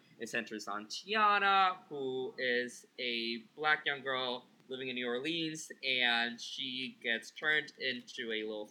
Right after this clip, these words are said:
frog, and then she has to, like, go through a race against time with this other prince turned into a frog called Naveen to kind of go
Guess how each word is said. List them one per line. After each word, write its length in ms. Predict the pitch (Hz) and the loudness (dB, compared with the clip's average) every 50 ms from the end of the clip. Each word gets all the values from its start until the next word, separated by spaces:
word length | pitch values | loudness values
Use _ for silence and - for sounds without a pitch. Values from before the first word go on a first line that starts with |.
| _ - | _ -6
frog, 400 | 208 214 214 196 175 165 165 160 165 151 | -2 0 2 4 4 4 4 2 0 -2
and 260 | - 120 120 120 117 | -4 -4 -2 2 4
then 180 | 120 120 113 | 2 2 2
she 220 | 113 - - 120 110 | 0 -6 -6 -6 -2
has 300 | 110 107 107 107 - - | -2 -2 -4 -4 -8 -10
to, 100 | - 101 | -10 -8
like, 160 | 95 101 101 98 - - _ _ _ _ _ _ _ _ - | -6 -8 -8 -10 -12 -20 _ _ _ _ _ _ _ _ -2
go 320 | 190 190 190 190 190 185 - | 2 2 2 2 0 -2 -4
through 200 | - 185 170 160 | -4 0 2 4
a 20 | 151 | 6
race 240 | 165 175 165 165 | 6 6 4 2
against 500 | 170 160 156 156 139 139 - - - - - | -2 -2 0 0 -2 -2 -8 -10 -10 -8 -4
time 440 | 185 180 180 180 180 180 175 170 160 | -2 0 2 4 6 4 4 4 2
with 120 | 151 151 - | -2 -2 -2
this 180 | 143 135 - - | -6 -6 -4 -2
other 360 | - 156 156 156 156 151 147 - - _ _ _ - - _ _ _ _ _ _ _ - | 0 2 4 4 2 2 0 -6 -18 _ _ _ -20 -20 _ _ _ _ _ _ _ -4
prince 380 | - 175 165 165 160 156 151 - | 4 6 8 8 6 4 0 -6
turned 300 | - - 156 151 147 143 | -4 0 0 0 0 -2
into 180 | 143 - - | -8 -8 -6
a 80 | 147 139 139 - | -6 -6 -8 -8
frog 280 | - 156 147 143 147 139 - | -6 -4 0 0 0 -2 -4
called 180 | - 131 131 127 | -10 -12 -8 -8
Naveen 640 | 123 120 117 147 160 170 160 160 160 160 156 160 156 - - _ _ _ _ - | -8 -8 -6 -6 -2 0 2 2 2 2 0 -2 -6 -8 -20 _ _ _ _ -12
to 300 | - - - 143 139 135 123 - - | -8 -4 -2 0 0 -2 -2 0 2
kind 180 | 143 143 143 | 4 4 4
of 140 | 147 143 131 - - _ _ _ - | 4 2 0 -4 -12 _ _ _ 0
go 300 | - 139 139 139 143 147 | 4 6 6 6 4 2